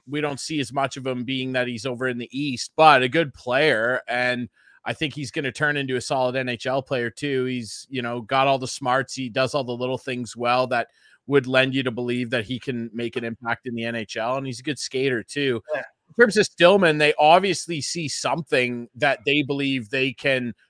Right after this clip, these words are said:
Speaker 1: turn around and mold into a competent and impactful somewhat N H L player, because i-, if they don't, you know, you, the G Ms take all the brunt of
Speaker 2: Mm-hmm.
Speaker 1: frustration,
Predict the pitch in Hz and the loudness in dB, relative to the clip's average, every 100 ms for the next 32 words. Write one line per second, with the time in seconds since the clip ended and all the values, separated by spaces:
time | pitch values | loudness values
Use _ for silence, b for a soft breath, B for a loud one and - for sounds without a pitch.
0 | _ - 165 156 143 135 147 147 139 131 | _ -2 2 2 2 4 4 4 2 0
1 | 131 135 131 139 147 135 127 135 131 147 | -2 0 2 4 6 4 0 -4 -4 -4
2 | 127 117 147 135 127 139 - 135 127 _ | -4 -4 -2 -2 -2 -6 -2 -4 -4 _
3 | _ _ - 135 131 120 147 139 143 - | _ _ -2 0 0 -2 2 2 2 -2
4 | 131 113 - 131 160 135 120 120 117 110 | -6 -6 -4 -4 -2 0 0 -2 -4 -6
5 | 123 131 - 107 110 113 120 - 139 120 | -6 -6 -6 -6 -4 -4 -8 -4 -4 -4
6 | - b b b 175 - 185 180 196 160 | -8 b b b -4 2 2 2 4 2
7 | 120 147 156 151 117 120 _ 143 147 131 | 2 0 2 2 0 -12 _ -8 -6 -4
8 | 139 160 _ _ b b b - 190 180 | -4 -6 _ _ b b b -8 -6 -2
9 | 294 311 240 220 - 214 202 202 180 143 | 0 4 6 4 -2 -2 0 2 2 2
10 | 104 123 131 147 160 - - 143 143 139 | -4 -6 -4 -4 -6 -16 -6 0 4 4
11 | 131 117 - 123 127 123 _ _ _ 147 | 0 -8 -16 -10 -10 -12 _ _ _ -6
12 | 131 - 127 131 - 160 165 | -6 -6 -8 -6 -6 -6 -8